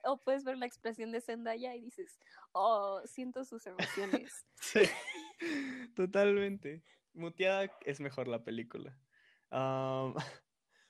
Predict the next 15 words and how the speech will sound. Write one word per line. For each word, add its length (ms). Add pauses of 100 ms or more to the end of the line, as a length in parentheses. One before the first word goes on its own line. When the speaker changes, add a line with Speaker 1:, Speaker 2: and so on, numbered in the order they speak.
(380)
Speaker 2:
pero, 600 (380)
bueno, 360
o 80
sea, 240 (1200)
¿qué? 600
O 40
sea, 140
cuando 180
escuchas 460
lo 100
que 80
en 100
realidad 420
están 320
diciendo, 640